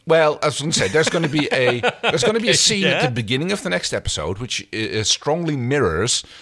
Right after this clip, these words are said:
Speaker 1: the scene we had at the beginning of thip-, this episode, where,
Speaker 2: All right.
Speaker 1: where John was arguing to do everything in the power that they had to save Eren.
Speaker 2: Eren.
Speaker 1: Uh, and now Eren is going to, uh, be doing a similar thing, or maybe it's gonna be Dargo,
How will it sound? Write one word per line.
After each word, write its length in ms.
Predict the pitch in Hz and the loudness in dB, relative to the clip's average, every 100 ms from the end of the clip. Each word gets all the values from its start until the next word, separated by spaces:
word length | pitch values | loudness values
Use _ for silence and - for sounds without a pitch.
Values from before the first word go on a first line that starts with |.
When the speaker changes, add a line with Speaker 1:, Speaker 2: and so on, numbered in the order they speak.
| - | -16
Speaker 1:
the 80 | - | -8
scene 260 | 101 117 95 | -4 -2 -4
we 100 | 87 | -8
had 180 | 92 87 | -10 -12
at 80 | |
the 80 | 87 | -14
beginning 320 | 85 104 87 | -10 -8 -8
of 80 | 85 | -8
thip-, 280 | 101 143 - | -6 -6 -8
this 220 | 101 143 | -6 -6
episode, 640 | - - - - 60 69 113 - - - | -6 -8 -8 -6 -6 -8 -10 -18 -14 0
where, 260 | 117 113 | 2 4
Speaker 2:
All 60 | 110 | 2
right. 320 | 107 120 196 | 0 0 2
Speaker 1:
where 100 | 120 | 0
John 320 | 104 143 143 | 2 0 2
was 140 | 104 - | -2 -2
arguing 760 | 110 104 92 90 85 87 - - | -2 -2 -4 -6 -6 -8 -12 -10
to 220 | - 104 | -6 -6
do 180 | 92 113 | -4 -2
everything 400 | 113 117 - 98 | -2 -2 -4 -6
in 80 | 92 | -8
the 60 | |
power 320 | - 104 92 | -4 -2 -2
that 180 | 82 82 | -4 -8
they 120 | - | -8
had 280 | 78 101 87 - - | -6 -4 -4 -6 -12
to 220 | - 95 | -10 -6
save 560 | - 131 90 82 - - | -4 -2 -2 -4 -8 -4
Eren. 200 | 139 190 | -2 2
Speaker 2:
Eren. 300 | 143 127 190 _ _ - | 0 0 -6 _ _ -2
Speaker 1:
Uh, 240 | 113 98 - | 0 0 -2
and 440 | 107 104 101 - - | -4 -2 -4 -6 -6
now 300 | 113 123 92 | -2 0 0
Eren 340 | 110 107 90 | 0 0 -2
is 140 | 87 | -6
going 240 | - 90 85 | -6 -8 -8
to, 340 | - 85 80 - | -10 -10 -12 -8
uh, 280 | 80 80 82 - 92 | -6 -6 -8 -10 -12
be 160 | 82 107 | -6 -6
doing 280 | 85 92 90 | -4 -6 -6
a 40 | |
similar 280 | - 160 87 | -4 -6 -8
thing, 220 | - 71 | -10 -10
or 60 | 69 | -6
maybe 260 | 78 78 | -6 -6
it's 80 | 78 | -8
gonna 220 | - 78 | -8 -10
be 320 | 69 73 73 73 | -10 -8 -8 -6
Dargo, 580 | 82 92 95 90 92 | -2 -2 -2 -2 -4